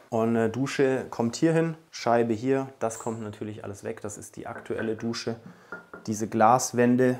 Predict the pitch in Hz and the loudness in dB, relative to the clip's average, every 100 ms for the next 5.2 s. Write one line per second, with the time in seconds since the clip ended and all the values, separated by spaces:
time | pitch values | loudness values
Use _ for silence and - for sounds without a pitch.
0 | - _ - 113 104 104 117 117 117 - | -6 _ -12 -6 -6 -4 -4 -4 -6 -6
1 | 113 110 113 - _ _ - 85 - - | -4 -4 -10 -20 _ _ -16 -16 -12 -8
2 | 107 110 113 113 117 117 _ _ _ _ | -8 -6 -4 -2 -4 -8 _ _ _ _
3 | - 107 110 - 104 101 98 92 - 117 | -6 -4 -4 -6 -8 -8 -10 -12 -8 -6
4 | 101 95 98 - - 110 120 110 113 110 | -6 -10 -10 -12 -8 -8 -6 -4 -2 -2
5 | 113 117 | -4 -6